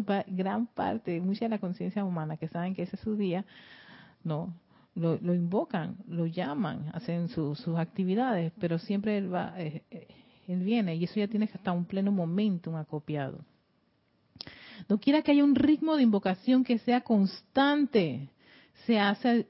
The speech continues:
se hace allí el llamado para que se establezca y sostenga la presencia luminosa de cualquier maestro ascendido o ser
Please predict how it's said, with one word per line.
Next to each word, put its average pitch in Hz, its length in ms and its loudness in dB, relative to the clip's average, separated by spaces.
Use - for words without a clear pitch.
se 214 100 0
hace 214 220 0
allí 233 260 2
el 285 100 0
llamado 202 460 2
para 185 220 -2
que 175 100 -6
se 170 140 -6
establezca 196 560 -4
y - 20 -2
sostenga 208 500 -2
la 208 160 -2
presencia 214 540 -2
luminosa 190 540 0
de 202 100 0
cualquier 190 680 0
maestro 214 500 0
ascendido 190 640 0
o 175 140 -2
ser 208 380 -2